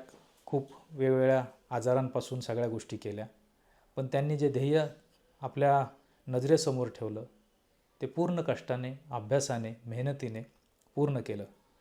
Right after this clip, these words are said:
आज शंभर वर्षाच्या निमित्ताने बाबासाहेबांना वंदन करणं आणि त्यांनी आज जी सुरुवात करून दिली होती शंभर वर्षापूर्वी,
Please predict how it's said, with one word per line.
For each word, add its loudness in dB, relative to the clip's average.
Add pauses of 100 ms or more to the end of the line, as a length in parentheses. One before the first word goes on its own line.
(520)
आज -4
शंभर 0
वर्षाच्या 2
निमित्ताने -6 (300)
बाबासाहेबांना 2
वंदन -2
करणं -2 (380)
आणि -4
त्यांनी 0
आज 2
जी -4
सुरुवात 2 (100)
करून 0
दिली 0
होती -2
शंभर -2
वर्षापूर्वी, -4